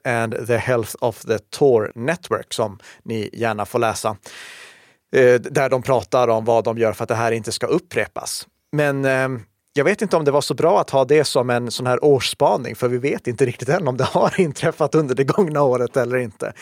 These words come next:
Det får framtiden utvisa, för ja, det är lite för nära inpå för att kunna se om det blev rätt eller fel. Men någonting som jag däremot ser i min spåkula nu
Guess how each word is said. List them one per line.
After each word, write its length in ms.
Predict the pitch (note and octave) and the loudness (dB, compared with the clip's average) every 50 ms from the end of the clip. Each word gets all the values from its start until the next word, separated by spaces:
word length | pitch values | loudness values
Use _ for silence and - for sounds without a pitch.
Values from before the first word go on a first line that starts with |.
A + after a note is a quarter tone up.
| - - - - D4+ F#3+ | -14 -12 -12 -12 -12 -8
Det 240 | - C3+ D#3 D#3+ D3 | 0 2 4 4 4
får 400 | - - C#3+ C3+ C3 C3 B2+ - - | 2 2 2 4 6 6 4 4 0
framtiden 920 | - - D3+ D3 B2+ A#2 - - - C#3+ C#3+ C3 G#2 A#2 A2 G#2+ G#2+ - - | -2 -2 -2 -2 -2 -4 -6 -6 -4 -4 -4 0 0 0 0 0 -2 0 2
utvisa, 680 | C3 B2 A2+ - - A#2+ A2+ G2+ - - G#2 - G#2 | 2 2 2 0 -2 -2 -2 -2 -4 -4 -6 -6 -6
för 260 | - - B2+ A#2+ A#2 G2+ - _ _ | -4 -2 -2 -2 -2 -4 -8 _ _
ja, 180 | - A2 G2+ - _ _ _ _ _ - | -6 -6 -6 -6 _ _ _ _ _ -2
det 220 | B2+ C3 C3 C3 | 0 2 4 4
är 520 | C3 C3 B2+ B2+ B2+ B2+ B2+ B2+ B2 A#2+ A2 _ _ _ _ _ - | 4 4 4 4 2 2 2 0 0 -4 -8 _ _ _ _ _ -2
lite 400 | D3 E3+ F#3 E3 - - E3+ D#3+ | 2 2 2 2 2 2 2 2
för 220 | - - D#3 D3 | 2 2 2 2
nära 380 | C#3+ D3 D3 C#3 C3 C3 C3+ C3+ | 2 2 2 2 4 4 2 0
inpå 300 | C3+ B2+ - D3 C#3 A#2+ | 0 2 2 2 2 2
för 100 | - A#2 | 2 -2
att 120 | A2+ - | -2 -2
kunna 240 | - - B2 A#2+ A2 | -2 -2 -2 -2 -2
se 260 | - - C3 A#2+ - | 0 0 0 0 0
om 180 | - A2+ A2 G#2+ | -2 -4 -4 -2
det 160 | A#2 A2+ A2 | 0 0 0
blev 280 | G2 A2 A2 G#2+ G2 - | 0 0 -2 -2 -2 -4
rätt 400 | - - B2 A2+ - - - - - _ _ - | -6 -6 -4 -4 -6 -10 -16 -20 -20 _ _ -6
eller 420 | A2+ G#2 G#2 F#2+ F#2 F2+ E2+ - _ _ _ | -4 -4 -6 -6 -8 -10 -12 -14 _ _ _
fel. 300 | - B2 G#2+ - - - _ _ _ _ _ - - - - - - - - - - - - | -4 -4 -4 -4 -6 -12 _ _ _ _ _ -20 -20 -20 -18 -18 -16 -16 -16 -18 -18 -20 -6
Men 280 | - D3+ F3 F3+ F#3 F3+ - _ | 0 2 2 2 2 0 -2 _
någonting 380 | F3+ F#3 F#3+ F3+ - F#3+ E3+ D#3+ | 2 2 2 2 2 0 0 0
som 360 | - F3+ E3+ E3+ E3 E3+ D#3+ - | 0 2 2 2 0 -2 -6 -8
jag 280 | - C3 G#3 A#3+ A#3+ E3 | -2 0 2 2 2 4
däremot 440 | F3 E3+ D#3 D3+ D3+ D3+ C#3+ B2+ | 4 2 2 2 2 0 0 0
ser 300 | - - - F3 D#3 C#3 | -2 -2 0 2 2 2
i 120 | - D3+ D#3+ | 2 0 -2
min 440 | D#3+ D#3 D#3 F#3+ C4 A3 C#3 A#2 - | 0 0 0 0 2 0 -2 -2 -4
spåkula 680 | - - - - E3+ D#3 C3+ - - E3+ D#3 C3+ C3+ C#3 | -4 -4 0 2 4 4 2 2 0 -2 0 2 2 2
nu 320 | - - - - - | 2 0 -2 -2 -4